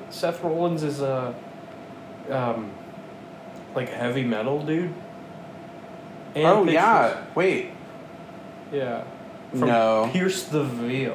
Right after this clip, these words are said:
Speaker 1: Veil. Veil? Pierce the Veil.
Speaker 2: No,
Speaker 1: I
Speaker 2: I think,
Speaker 1: think.
Speaker 2: I think you were right.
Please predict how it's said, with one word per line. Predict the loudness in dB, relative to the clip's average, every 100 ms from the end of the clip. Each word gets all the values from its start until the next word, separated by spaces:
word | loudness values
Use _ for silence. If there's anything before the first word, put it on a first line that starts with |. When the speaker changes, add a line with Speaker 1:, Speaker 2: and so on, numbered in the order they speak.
| -4 -2
Speaker 1:
Veil. | 0 0 -2 -4 -8
Veil? | -4 -2 -2 -4 -8 -14 -8 -6 -6 -8 -12 -10 2
Pierce | 4 4
the | 4
Veil. | 6 6 6 4 -2 -10 -14 0
Speaker 2:
No, | 6
Speaker 1:
I | 8 8
Speaker 2:
I |
think, | 8 6
Speaker 1:
think. | 6
Speaker 2:
I | 4 4
think | 4 0
you | 2
were | 4
right. | 6 4 0